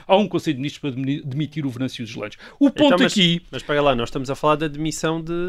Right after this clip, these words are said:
Speaker 2: Adriano Moreira, não
Speaker 1: O ponto
Speaker 2: do
Speaker 1: aqui é
Speaker 2: Deslandes.
Speaker 1: que Salazar entende tudo isto como o resultado
Speaker 2: Hum.
Speaker 1: das dinâmicas de reforma e de autonomia criadas pelo próprio Adriano Moreira.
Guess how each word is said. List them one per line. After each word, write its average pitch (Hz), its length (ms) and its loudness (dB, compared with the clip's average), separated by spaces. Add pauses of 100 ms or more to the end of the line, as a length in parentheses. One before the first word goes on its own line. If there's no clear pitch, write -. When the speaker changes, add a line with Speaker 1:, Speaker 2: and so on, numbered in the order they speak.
(140)
Speaker 2:
Adriano 160 340 0
Moreira, 165 540 -4
não 123 480 4
Speaker 1:
O - 20 6
ponto 277 240 4
Speaker 2:
do 269 60 0
Speaker 1:
aqui 233 340 4
é 233 40 8
Speaker 2:
Deslandes. 127 200 2
Speaker 1:
que 226 400 0 (640)
Salazar 202 500 2
entende 202 360 2
tudo 160 340 -4
isto - 400 -6 (100)
como 214 380 4 (160)
o 269 200 8
resultado 175 840 2 (460)
Speaker 2:
Hum. 123 180 -8
Speaker 1:
das 190 260 4
dinâmicas 185 1080 0 (360)
de 160 140 2
reforma 185 560 4
e 160 60 -4
de 170 80 0
autonomia 175 520 0
criadas 190 600 2
pelo 180 240 -4
próprio 170 400 -4
Adriano 156 360 -2
Moreira. 139 360 -6